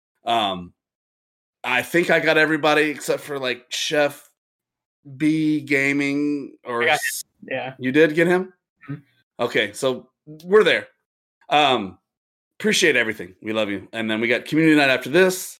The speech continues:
Speaker 1: with, should we just do Quiplash and see if anyone wants to do Drawful?
Speaker 2: Sure. Uh, Quiplash
Speaker 1: Okay.
Speaker 2: is the, is the most fun, so.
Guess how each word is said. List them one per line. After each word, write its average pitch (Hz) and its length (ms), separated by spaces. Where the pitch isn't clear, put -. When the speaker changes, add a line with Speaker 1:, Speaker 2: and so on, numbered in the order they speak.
Speaker 1:
with, 117 420
should 190 100
we 294 60
just 370 260
do 233 380
Quiplash 170 460
and 151 80
see 165 160
if 151 100
anyone 147 300
wants 139 160
to 147 60
do 135 80
Drawful? 127 560
Speaker 2:
Sure. 277 300
Uh, - 60
Quiplash 190 260
Speaker 1:
Okay. 185 100
Speaker 2:
is 165 60
the, 156 180
is 147 80
the 147 80
most 139 220
fun, 127 220
so. 123 260